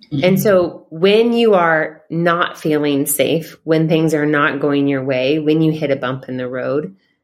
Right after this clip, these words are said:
Speaker 2: the tendency is to go with the familiar,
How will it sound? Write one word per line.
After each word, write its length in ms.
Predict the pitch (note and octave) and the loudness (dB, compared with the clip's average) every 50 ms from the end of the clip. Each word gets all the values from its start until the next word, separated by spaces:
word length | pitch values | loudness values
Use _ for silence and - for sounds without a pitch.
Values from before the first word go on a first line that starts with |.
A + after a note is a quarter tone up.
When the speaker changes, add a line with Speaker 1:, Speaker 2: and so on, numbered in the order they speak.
| _ _ _ _ _ D#3+ | _ _ _ _ _ 0
Speaker 2:
the 160 | F3+ F#3+ F#3+ | 0 0 0
tendency 800 | F#3+ - A3+ A3 A3 A#3 A#3+ A#3 A#3 A#3 - F#3 F3 F3 - - - | 0 -2 0 2 2 2 2 2 0 -2 -4 -4 -4 -4 -6 -6 -4
is 360 | - D#3 D3 D3+ F#3 F#3+ F#3+ - | 0 0 2 2 0 -2 -6 -4
to 400 | - G3+ F3 G#3 C4 D4+ - - _ _ _ _ - F#3 | -2 0 0 2 0 -2 -6 -10 _ _ _ _ -8 -2
go 300 | F3+ G3+ F#3 F#3+ G#3 A3+ | 0 2 2 2 2 2
with 240 | A3 A#3 A3+ A3+ - | 2 2 0 0 0
the 120 | G#3+ G#3+ | -2 -2
familiar, 880 | G#3 - - F3 E3 D#3 D3 C#3 C3 C3+ C#3 C#3+ D#3+ G3 C#4 C#4+ - - | 0 0 -2 0 0 0 0 -2 -2 -2 -2 -2 0 0 0 -2 -4 -8